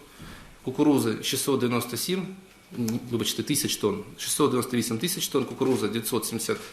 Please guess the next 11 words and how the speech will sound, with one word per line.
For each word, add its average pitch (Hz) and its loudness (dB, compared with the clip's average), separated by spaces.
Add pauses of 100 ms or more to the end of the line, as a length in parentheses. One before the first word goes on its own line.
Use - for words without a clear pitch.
(800)
шість 190 0
тисяч 165 0
тонн, 143 4
ячмінь 131 2
вісімсот 117 0
дев'ятнадцять, 143 2
інші 151 0
зернові 120 2 (120)
дві 117 -4
тисячі - -2
тонн. - -8